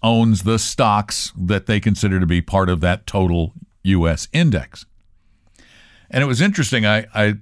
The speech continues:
just looked them up at Morningstar, and the regular fund, not the zero fund,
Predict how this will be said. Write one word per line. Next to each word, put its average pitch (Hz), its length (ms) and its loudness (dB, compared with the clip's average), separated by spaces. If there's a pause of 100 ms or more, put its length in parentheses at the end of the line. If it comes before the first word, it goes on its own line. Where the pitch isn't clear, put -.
just 139 180 -2
looked 160 180 0
them 127 80 2
up 113 100 0
at 113 100 -2
Morningstar, 107 840 2
and 104 440 2 (520)
the 101 760 2
regular 123 640 0
fund, 87 380 0
not 101 200 2
the 107 80 0
zero 98 360 2
fund, 92 420 -2